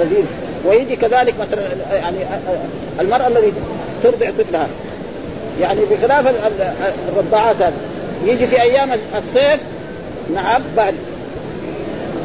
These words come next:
وأيام الشتاء دافئ. هذا، إيه؟ شيء حكمة من الرب سبحانه وتعالى. فعندنا ده اللبن حق ال-، اللي بيسووه في ال-،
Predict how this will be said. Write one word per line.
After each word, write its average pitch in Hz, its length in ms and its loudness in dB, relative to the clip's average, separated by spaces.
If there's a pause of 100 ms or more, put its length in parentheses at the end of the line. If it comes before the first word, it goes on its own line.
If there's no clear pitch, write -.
(160)
وأيام 247 360 4
الشتاء 277 400 0
دافئ. 247 260 4 (1900)
هذا، 175 180 0
إيه؟ 180 100 4 (300)
شيء 285 280 4
حكمة 226 220 -2
من 208 220 4
الرب 233 200 4
سبحانه 190 300 -2
وتعالى. - 640 -2
فعندنا 269 360 2
ده 247 140 6
اللبن 240 320 2
حق 202 260 -2
ال-، 175 340 -2
اللي 175 140 0
بيسووه 196 340 4
في 190 80 0
ال-، 160 240 2